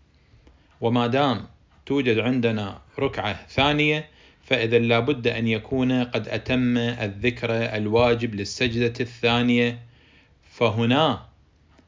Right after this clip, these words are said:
فهنا إذا حصل شك قبل إتمام ال-، السجدة الثانية،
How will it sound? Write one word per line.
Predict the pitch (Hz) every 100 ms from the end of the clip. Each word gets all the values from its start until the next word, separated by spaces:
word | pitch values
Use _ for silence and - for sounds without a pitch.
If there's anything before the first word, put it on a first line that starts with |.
| _ _ _ _ _ _
فهنا | - 127 110 113 120 147 131 98 - _ _ -
إذا | 117 117 113
حصل | - 110 120 113
شك | - 117 - 120 107 -
قبل | 160 208
إتمام | 196 185 170 156 139
ال-، | 123 110 - _ _ _ _ _ _ -
السجدة | 131 - 127 110 117
الثانية، | - - 117 117 117 131 160